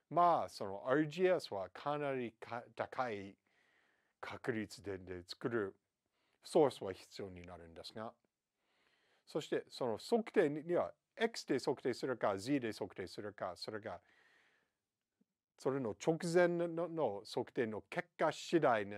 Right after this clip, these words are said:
になりますので、その完全の測定するノードが、が複雑になります。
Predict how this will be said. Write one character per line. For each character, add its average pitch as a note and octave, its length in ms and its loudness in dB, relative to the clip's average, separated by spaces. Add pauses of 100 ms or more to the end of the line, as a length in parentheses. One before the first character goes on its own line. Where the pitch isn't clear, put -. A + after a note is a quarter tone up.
(120)
に G#2+ 140 -8
な A2 120 -4
り A#2+ 100 -6
ま C3 160 -6
す - 120 -14
の D3 120 -2
で、 D3 220 -2 (320)
そ - 140 -8
の F#2 240 -6
完 F#3+ 240 0
全 F#3 180 6
の E3 120 -2
測 - 260 -4
定 D3+ 120 2
す - 180 -4
る C#3 120 0
ノ C3 300 4
ー - 20 0
ド B2 100 -4
が、 A2 140 -6
が F#2 240 -10
複 - 220 -20
雑 A2+ 260 -6
に F#2+ 140 -18
な F2 100 -18
り - 120 -20
ま - 120 -20
す。 - 180 -18